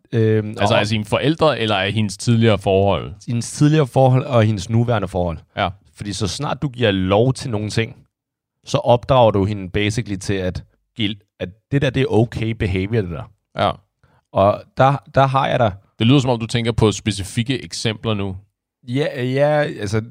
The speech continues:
Speaker 1: jeg ved ikke, hvor specifikt, øhm, jeg kan komme. Jo. Jeg, jeg ser ofte, øhm, på par, <laughs> og det, der er ikke noget værre, end at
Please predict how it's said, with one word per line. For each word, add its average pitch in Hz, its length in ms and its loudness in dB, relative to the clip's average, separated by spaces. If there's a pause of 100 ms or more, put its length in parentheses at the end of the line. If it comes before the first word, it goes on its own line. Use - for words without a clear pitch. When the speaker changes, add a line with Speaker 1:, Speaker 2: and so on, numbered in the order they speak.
(240)
Speaker 1:
jeg 113 140 -2
ved 135 80 -2
ikke, 135 100 -4
hvor 127 160 2
specifikt, 113 800 -8 (140)
øhm, 107 540 -8 (200)
jeg 101 180 -12
kan 90 120 -20
komme. 107 280 -4 (140)
Jo. 87 380 -2 (1400)
Jeg, 120 300 0
jeg 139 180 2
ser - 420 -4
ofte, 104 400 0 (880)
øhm, 107 560 -4 (160)
på 107 140 2
par, 107 440 0 (920)
<laughs> - 60 -6 (880)
og 110 120 2
det, 113 200 2
der 117 60 0
er 113 60 2
ikke 120 120 0
noget 110 200 2
værre, 101 340 0
end 92 140 -6
at 87 240 -10